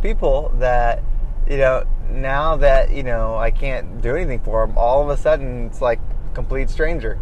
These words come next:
And I saw him, you know, I was visiting, it was just so weird how it was just, "Oh, hi," and then kinda like a walk by, um, as if, like, complete strangers.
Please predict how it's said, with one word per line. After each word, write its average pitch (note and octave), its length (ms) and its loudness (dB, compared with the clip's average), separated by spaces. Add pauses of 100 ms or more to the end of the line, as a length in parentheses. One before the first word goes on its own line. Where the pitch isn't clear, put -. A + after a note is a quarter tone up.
(120)
And A#2+ 100 -4
I A#2 100 -2
saw G3 300 -2
him, A2 380 -4 (460)
you C3 80 -2
know, B2 120 2
I A#2+ 80 2
was A2 100 -4
visiting, D3 340 0
it B2+ 60 2
was A2 120 -2
just C3+ 200 -2
so C3+ 160 4
weird C#3 260 2
how B2 180 2
it A#2+ 40 2
was A#2 100 -4
just, B2 160 -4
"Oh, D3+ 220 0
hi," D#3+ 300 -2 (120)
and A#2+ 120 -4
then A#2+ 120 -2
kinda A#2+ 240 -2
like A2+ 160 0
a A2+ 80 -2
walk A#2+ 340 2
by, G#2 260 4 (500)
um, A2 460 4
as A2 240 2
if, B2 200 0
like, A2+ 240 0 (580)
complete D3 480 -6
strangers. C3+ 720 -2